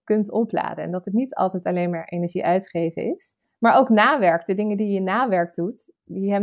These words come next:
natuurlijk ook heel veel invloed op de volgende dag als je weer moet werken. Eh, dus ook, nou, de slaapkwaliteit, eh, manier van ontspannen overdag, daar geven we, geeft het vaak heel veel inzicht in.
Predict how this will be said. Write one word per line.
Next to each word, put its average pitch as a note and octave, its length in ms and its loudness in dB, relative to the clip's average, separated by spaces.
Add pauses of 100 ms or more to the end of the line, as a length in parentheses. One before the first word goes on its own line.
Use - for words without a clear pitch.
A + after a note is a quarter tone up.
natuurlijk A#3 220 -4
ook G#3+ 80 -12
heel C4+ 200 4
veel A3+ 140 -4
invloed G3+ 420 -4
op F3 240 -6
de F#3 100 -14
volgende G3+ 380 -2
dag F#3+ 440 -2
als - 200 -10
je F3 80 -4
weer F3 160 -2
moet F3 160 -6
werken. F3+ 440 -4 (760)
Eh, F3+ 440 -6 (200)
dus G3+ 240 0
ook, A#3 280 2
nou, A3 220 0
de F#3 60 -2
slaapkwaliteit, G3+ 1120 2
eh, F3+ 260 -10
manier G3 460 0
van F#3+ 200 -4
ontspannen G3 480 0
overdag, F#3 520 0
daar A3+ 200 2
geven G3 320 -4
we, F#3 220 -4
geeft F#3 260 -8
het F3 100 -10
vaak E3+ 160 -4
heel F3 160 -2
veel E3+ 120 -6
inzicht D#3+ 360 -8
in. E3 220 -14